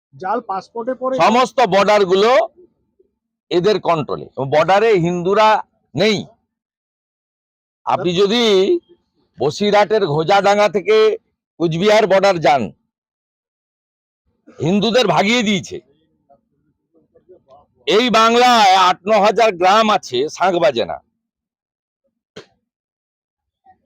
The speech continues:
Speaker 2: মুর্শিদাবাদ, মালদাতে, নদিয়ার একটা জায়-, প্রান্তে, করিমপুর,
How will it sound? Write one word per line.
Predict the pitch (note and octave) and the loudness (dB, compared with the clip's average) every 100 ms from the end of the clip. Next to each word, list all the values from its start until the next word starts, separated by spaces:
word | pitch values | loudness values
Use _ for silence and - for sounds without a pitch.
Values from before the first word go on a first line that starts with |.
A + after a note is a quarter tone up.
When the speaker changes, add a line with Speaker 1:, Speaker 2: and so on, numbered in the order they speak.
| _ _ - E4+ | _ _ -18 -10
Speaker 2:
মুর্শিদাবাদ, | D3+ E3 G#3+ B3 A#3+ A#3+ A3+ | -8 -4 2 2 4 2 2
মালদাতে, | G3+ G3 A3 B3 - F3 C#3+ E3+ F#3+ | 2 2 2 2 2 -2 0 -2 -2
নদিয়ার | E3 F3+ A3+ A3 | -2 0 2 2
একটা | G3+ - A3+ | 0 0 0
জায়-, | G3+ F3+ - _ | 2 -2 -4 _
প্রান্তে, | F3 G3+ E3+ G#2+ - _ _ _ _ _ _ _ _ _ - | 0 0 -2 -8 -10 _ _ _ _ _ _ _ _ _ -2
করিমপুর, | G#3 A3 F#3+ A3 A3+ F#3 | 0 0 0 2 2 0